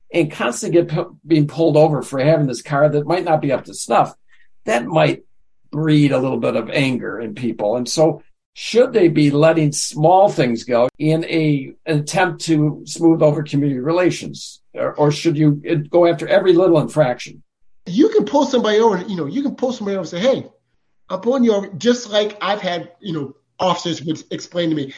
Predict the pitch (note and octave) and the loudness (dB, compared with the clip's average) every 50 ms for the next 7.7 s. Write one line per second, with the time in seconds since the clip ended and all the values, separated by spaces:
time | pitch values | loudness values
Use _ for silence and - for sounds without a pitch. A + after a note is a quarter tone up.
0 | - _ - - G#3 F3 D#3 E3 E3+ E3+ - - D#3+ C3 D#3+ D#3+ F#3 A#3+ A3+ G#3+ | -20 _ -6 -2 -2 -2 0 -2 -4 -6 -6 -10 -2 0 2 4 4 4 4 4
1 | G3 F3 - - F3 F3 D#3+ D#3 D3+ C#3 C#3 C3+ C3 C#3 B2+ - - C#3 C3+ - | 2 0 0 0 0 2 4 4 4 2 0 -4 -6 -8 -8 -6 -6 -6 -6 -6
2 | B2+ A2+ A2 G#2 - - - - A2+ A#2 A#2 - _ _ _ _ _ _ _ _ | -10 -12 -10 -10 -10 -12 -14 -14 -12 -12 -12 -14 _ _ _ _ _ _ _ _
3 | _ - C4+ C#4+ C#4+ - D#4 D#4+ D4 B3+ C#4+ C4 C4 B3 A#3+ A3 G#3+ G#3+ G3 G#3 | _ -2 -2 -2 0 2 2 2 2 2 2 2 4 4 4 2 2 0 0 0
4 | A#3+ A#3 F3 C#3+ - - - - A#3+ A#3 - - A#3 A#3 G#3+ G3+ A3 G#3+ G#3+ - | 0 0 0 -2 -6 -12 -12 -10 -10 -10 -6 -6 -4 -4 -2 -2 -4 -4 -4 -4
5 | G3+ E3+ D3+ D3 D3 D3+ - _ _ _ _ _ C3 - - D#3+ E3 G3+ G#3 G3+ | -2 -2 -2 -2 -4 -6 -10 _ _ _ _ _ -16 -10 -8 -6 -6 -4 -4 -2
6 | B3+ A3+ G3+ G3 B3+ A#3+ E3 C3 - - _ _ _ _ _ _ _ _ _ - | -4 -2 0 0 2 2 2 0 -2 -8 _ _ _ _ _ _ _ _ _ -14
7 | B2+ A#2+ G2+ F#2 G2+ B2+ F3 D#3+ D#3 D#3 - - - | -12 -12 -12 -12 -4 0 2 2 2 2 0 -4 -16